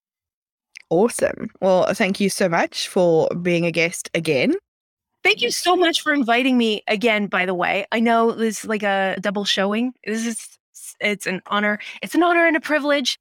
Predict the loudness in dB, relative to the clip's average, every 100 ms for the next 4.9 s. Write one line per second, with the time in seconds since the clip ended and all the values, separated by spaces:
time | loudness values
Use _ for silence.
0 | -4 -2 0 2 0 0 -4 -2 -2 -2
1 | -2 -4 -10 _ -20 -20 _ -6 -2 0
2 | 0 0 -2 0 2 4 4 4 2 4
3 | 4 4 2 2 2 0 2 2 4 2
4 | 0 0 0 0 0 0 0 -2 -4